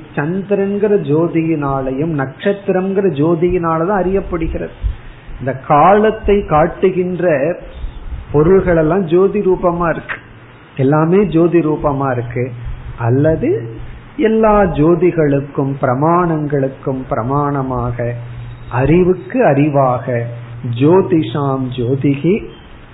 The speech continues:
அமிர்தம், அது அமிர்த சுரூபமாகவும் இருக்கின்றது.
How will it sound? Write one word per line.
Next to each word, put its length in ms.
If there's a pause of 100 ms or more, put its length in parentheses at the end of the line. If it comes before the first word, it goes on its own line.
(360)
அமிர்தம், 760 (480)
அது 240
அமிர்த 500
சுரூபமாகவும் 1080
இருக்கின்றது. 800